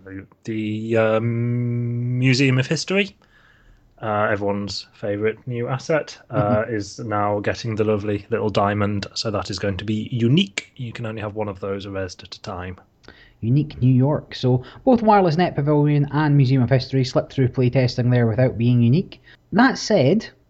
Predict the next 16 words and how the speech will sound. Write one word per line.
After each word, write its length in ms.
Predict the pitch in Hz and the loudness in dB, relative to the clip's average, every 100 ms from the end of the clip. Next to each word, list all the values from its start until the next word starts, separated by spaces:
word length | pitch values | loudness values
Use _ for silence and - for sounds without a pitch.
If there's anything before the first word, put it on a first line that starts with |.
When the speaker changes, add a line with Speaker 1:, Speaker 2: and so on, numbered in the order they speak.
| - | 0
Speaker 2:
I've 140 | 143 | 4
rarely 420 | 170 220 226 208 | 8 8 8 4
seen 640 | - - 185 175 165 147 - _ _ _ _ _ | 0 0 2 4 2 0 -4 _ _ _ _ _
really 760 | - 139 165 170 127 113 143 147 _ _ _ _ _ | -6 0 4 6 6 4 2 -4 _ _ _ _ _
more 220 | 135 143 131 | 2 4 6
than 180 | 131 | 4
one 200 | 139 135 | 4 4
Museum 280 | 131 123 131 | 4 4 2
of 100 | 123 | 2
History 300 | 120 - 135 | 0 0 0
rezzed 420 | 120 123 123 117 | 4 4 4 2
until 260 | 113 110 113 | -2 -2 -2
sort 160 | 113 - | -2 -4
of 60 | 107 | 0
late 320 | 113 123 98 | 2 0 0
game. 520 | 120 117 92 104 143 | 0 2 2 2 0